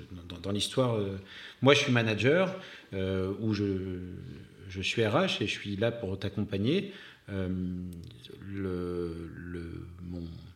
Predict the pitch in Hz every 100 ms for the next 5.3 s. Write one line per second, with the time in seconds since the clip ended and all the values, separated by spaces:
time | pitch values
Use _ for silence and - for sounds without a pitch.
0 | _ - 87 107 123 110 107 117 107 101
1 | 107 135 - 107 104 151 117 104 135 117
2 | 101 107 104 - 165 160 - - - 110
3 | - 147 147 123 113 110 107 101 104 -
4 | 151 - 110 - 104 131 110 101 107 104
5 | 170 180 -